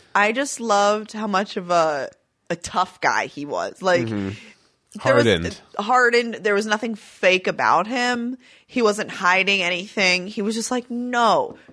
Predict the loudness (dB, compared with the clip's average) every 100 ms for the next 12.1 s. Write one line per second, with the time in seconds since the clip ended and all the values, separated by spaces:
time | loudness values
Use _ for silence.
0 | _ -18 -6 0 0 2 0 0 -2 -4
1 | -2 0 0 0 2 0 -2 -6 -8 -4
2 | 0 2 0 -6 -10 -14 -14 -18 -18 -20
3 | _ _ _ _ 0 2 2 2 0 -6
4 | -20 _ -2 -2 0 -2 0 0 -2 -2
5 | -2 -2 -2 0 0 0 0 0 0 0
6 | 0 0 -4 -6 -4 -2 -2 -2 -2 -2
7 | -2 0 2 0 0 0 2 2 0 -4
8 | -14 _ _ _ -6 -2 -4 -4 -6 -4
9 | -6 -4 0 2 2 -4 -2 -2 -2 -4
10 | -4 -2 0 0 0 -4 0 0 2 2
11 | 2 2 2 0 -2 0 0 2 2 2